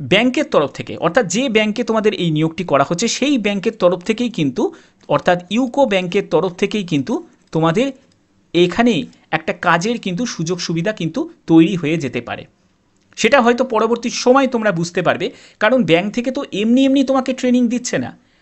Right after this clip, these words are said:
ট্রেনিংগুলো করিয়ে নেওয়ার তোমাকে একটাই কারণ, তোমাকে তৈরি কেন করে নিচ্ছে এটা বুঝতে হবে। তৈরিটা করানোর একটাই কারণ হচ্ছে তোমাকে নিশ্চয়ই সেই কাজেতে তোমাকে যাতে কোনো রকমভাবে সুযোগ সুবিধা তৈরি করা যায়, তার জন্যই হয়তো তোমাকে এই ট্রেনিংটা করিয়ে নিচ্ছে,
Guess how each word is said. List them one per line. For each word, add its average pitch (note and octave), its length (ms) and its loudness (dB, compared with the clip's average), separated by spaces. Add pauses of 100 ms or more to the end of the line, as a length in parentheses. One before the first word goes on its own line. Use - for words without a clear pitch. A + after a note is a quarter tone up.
(360)
ট্রেনিংগুলো A#3+ 540 2
করিয়ে A3 360 -2
নেওয়ার B3 220 2
তোমাকে A#3 540 -4
একটাই B3+ 440 0
কারণ, B2+ 360 -2
তোমাকে G3 300 -4
তৈরি A#3 380 -2
কেন A#3+ 240 0
করে A#3 200 0
নিচ্ছে C3 680 -4 (260)
এটা F3 180 0
বুঝতে A3+ 340 0
হবে। A2+ 320 -4
তৈরিটা A#3 380 4
করানোর A3+ 520 2
একটাই B3 380 0
কারণ A#3 300 2
হচ্ছে A#3 220 -2
তোমাকে A3 460 -4 (320)
নিশ্চয়ই C#4+ 500 -2 (300)
সেই C#4 280 0
কাজেতে A#3+ 800 0
তোমাকে G#3 440 -2
যাতে F#3 360 0 (640)
কোনো A#3 220 4
রকমভাবে A#3 420 2
সুযোগ A3 380 -2
সুবিধা A3+ 300 -2
তৈরি G3 320 -2
করা F3+ 240 2
যায়, G3+ 180 0
তার F#3 220 0
জন্যই A3+ 220 -2
হয়তো A3+ 240 -4
তোমাকে A3 260 -4
এই G#3+ 80 -4
ট্রেনিংটা G#3+ 380 -2
করিয়ে G#3 280 -2
নিচ্ছে, G#3 320 -4